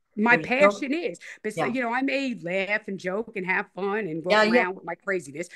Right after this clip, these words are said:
Speaker 1: but that's besides the point. I'm very passionate about, you know, hey, people are killing themselves because of stuff like this.
Speaker 2: Yeah.
Speaker 1: That people shouldn't be treated like this. This
Speaker 2: Right.
Speaker 1: shouldn't be happening.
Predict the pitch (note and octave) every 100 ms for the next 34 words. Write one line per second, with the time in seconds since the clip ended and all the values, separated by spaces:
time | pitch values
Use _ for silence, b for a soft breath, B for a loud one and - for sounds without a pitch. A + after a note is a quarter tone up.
0 | B B E4 E4+ F4 F4+ - D4+ C#4+ B3+
1 | A#3 E4 - F3 F#3+ A3 B3 A#3+ - B3+
2 | C4+ - G#3+ F#3+ E3+ E3 D#3+ D3+ D#3+ -
3 | b b b F#3 B3+ A3+ G3 F#3+ F#3+ _
4 | _ _ _ - A3 D4+ E3 C3+ - _
5 | _ _ _ _ _ - B3 G3 F#3 -
6 | B3 C#4+ B3 D#3+ - D3+ C#3 - - D#3
7 | D3 - D#3 C3 - C3 C#3 - - -
8 | - B B B C#3 - - G3 - G3+
9 | B3+ C4 - B3 A3+ - F#3+ F#3 - A3+
10 | C4 A#3+ - - D#3 C#3 - C#3 B2 -
11 | E3+ F#3+ D3 D3 G3+ G3 E3 - D#3 C3
12 | D#3 F#3 G3 - A#2+ B2+ - - D4